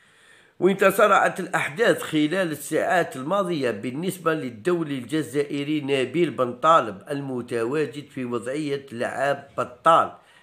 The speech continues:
حالياً، حيث يتدرب مع نادي أونجي الفرنسي من أجل الحفاظ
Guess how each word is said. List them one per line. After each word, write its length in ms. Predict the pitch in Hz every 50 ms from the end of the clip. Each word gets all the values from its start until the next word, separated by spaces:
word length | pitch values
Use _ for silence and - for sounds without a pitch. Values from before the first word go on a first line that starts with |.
| _
حالياً، 520 | - - - 208 214 196 160 127 113 101 90
حيث 300 | - 151 160 135 - 143
يتدرب 760 | 131 127 131 - - 117 110 113 165 147 139 147 135 123
مع 180 | 123 113 117 113
نادي 460 | 120 147 170 156 131 123 135 131 - - -
أونجي 340 | 170 180 165 127 95 92 - - _ _ _ _ _ - 135
الفرنسي 600 | 123 117 - 120 113 143 160 147 - - 139 127
من 280 | 127 123 117 - -
أجل 180 | 139 139 131 - - -
الحفاظ 560 | 147 143 131 - 127 120 117 123 135 135 135